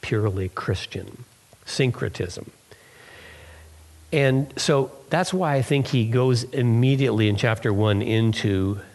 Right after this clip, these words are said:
who Christ is, having us look at the real,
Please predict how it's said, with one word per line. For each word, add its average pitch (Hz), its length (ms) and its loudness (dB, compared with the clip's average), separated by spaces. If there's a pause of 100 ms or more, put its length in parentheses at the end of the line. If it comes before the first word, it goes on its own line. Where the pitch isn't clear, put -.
(160)
who 117 460 0 (520)
Christ 90 720 -4
is, 85 480 -6 (880)
having 143 400 2
us 120 160 0
look 127 340 2
at 160 200 0
the 101 100 2
real, 95 760 0